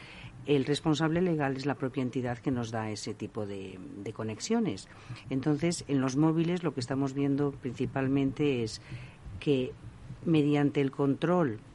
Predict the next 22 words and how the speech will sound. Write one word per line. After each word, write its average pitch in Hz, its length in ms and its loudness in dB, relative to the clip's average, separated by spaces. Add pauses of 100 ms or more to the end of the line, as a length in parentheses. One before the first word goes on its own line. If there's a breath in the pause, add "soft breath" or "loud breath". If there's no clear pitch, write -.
(140)
de 120 440 -6 (100)
a 127 120 -4
dónde 151 360 6
voy 147 400 2 (120)
y 113 280 -6 (260)
a, 117 100 -6
y 131 140 -2
a 120 80 -4
qué 131 480 2
U 127 160 2
R 127 300 2
Ls 120 340 -2
me 117 300 -6
estoy 117 640 -4
conectado 127 600 0
y 104 80 -8
sobre 107 240 -2
todo 127 260 -2
protegiéndolas 120 720 -4
si - 140 -8
son 107 220 -4
maliciosas, 151 680 0